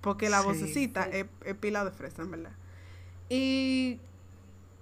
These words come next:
Speaker 1: eh, como que es, es, es eso, o sea, como que ese feeling de, qué sé yo,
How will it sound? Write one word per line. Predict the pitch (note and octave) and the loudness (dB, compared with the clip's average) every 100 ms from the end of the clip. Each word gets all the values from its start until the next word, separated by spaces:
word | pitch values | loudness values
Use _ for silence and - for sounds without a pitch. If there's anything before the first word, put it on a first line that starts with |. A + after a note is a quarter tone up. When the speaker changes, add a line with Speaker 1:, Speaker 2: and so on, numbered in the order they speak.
| - - | -20 0
Speaker 1:
eh, | B3 A#3+ A#3+ | 4 4 4
como | C4+ C4+ | 4 4
que | C4 C4+ B3+ B3+ - - - - - - - - - - - - | 4 4 4 4 0 -12 -16 -16 -16 -16 -16 -16 -12 -12 -4 6
es, | C#4 - | 8 8
es, | D#4+ F4+ D#4 | 6 6 8
es | F4+ E4 A3 | 6 6 4
eso, | - E3+ | 0 -2
o | |
sea, | F#3 G3 | 2 2
como | G3 G#3+ G#3+ | 4 2 2
que | A3 A3 B2 | 4 4 4
ese | A3 C#4+ D4+ | 0 2 0
feeling | - C4 C4+ C#4 C4+ A3 | 0 0 2 4 4 4
de, | A3 G3+ F#3+ G3 | 2 2 -2 -6
qué | |
sé | G#3+ B3+ | -6 -4
yo, | F#3 | -4